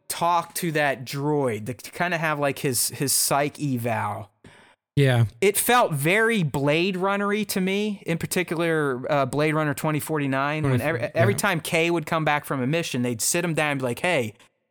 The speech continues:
Speaker 1: they, they'd almost, like, list words to him, like boop, bop, beep, just to
Speaker 2: Yeah.
Speaker 1: make sure he wasn't, like, psychotic. And, uh, I got that vibes from Pershing's meetings with that robot. It's like they were,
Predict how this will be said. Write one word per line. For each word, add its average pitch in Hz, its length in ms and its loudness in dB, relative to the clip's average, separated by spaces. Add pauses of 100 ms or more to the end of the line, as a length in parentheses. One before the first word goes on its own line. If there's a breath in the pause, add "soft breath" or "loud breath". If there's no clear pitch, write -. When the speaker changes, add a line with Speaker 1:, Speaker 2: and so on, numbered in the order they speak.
(160)
Speaker 1:
they, 147 160 0
they'd 156 200 0
almost, 160 260 0
like, 139 220 0
list 156 360 -2
words 143 420 0
to - 160 -4
him, 107 120 -2
like 107 160 -6 (300)
boop, 156 300 2 (400)
bop, 147 360 -2 (380)
beep, 156 440 2
just 135 160 2
to 127 60 4
Speaker 2:
Yeah. 120 60 4
Speaker 1:
make 139 160 2
sure 156 280 0
he 139 140 -2
wasn't, 135 400 -2
like, 120 320 -4
psychotic. 139 720 -2
And, 127 240 -2
uh, 107 280 -10
I 160 140 -2
got 185 240 -2
that 156 160 2
vibes 131 500 0
from 120 540 0 (240)
Pershing's 151 520 0
meetings 127 460 0
with 123 160 -4
that 113 180 -4
robot. 110 480 -4
It's 123 120 -8
like 123 140 -2
they 135 120 -2
were, 117 180 -2